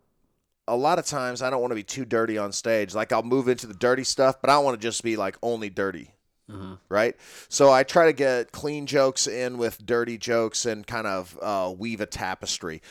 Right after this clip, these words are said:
Speaker 1: But for that event specifically, I told a lot of dirty jokes that I don't tell on stage. Um, I just went, I went specifically for all these different dirty jokes that I have that I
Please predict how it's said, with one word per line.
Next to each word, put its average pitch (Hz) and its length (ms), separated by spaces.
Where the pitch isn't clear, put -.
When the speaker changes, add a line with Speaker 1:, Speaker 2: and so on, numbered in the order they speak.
Speaker 1:
But 117 240
for 131 160
that 131 360
event 127 440
specifically, 139 920
I 113 460
told 117 380
a 104 60
lot 113 580
of 101 120
dirty 110 300
jokes 104 440
that 104 120
I 95 100
don't 104 380
tell 107 300
on 95 200
stage. 123 880
Um, 90 920
I 110 140
just 104 260
went, 107 240
I 104 120
went 110 260
specifically 107 720
for 101 180
all 101 160
these 98 200
different 95 400
dirty 95 220
jokes 92 340
that - 100
I 87 120
have 87 280
that 85 140
I 82 160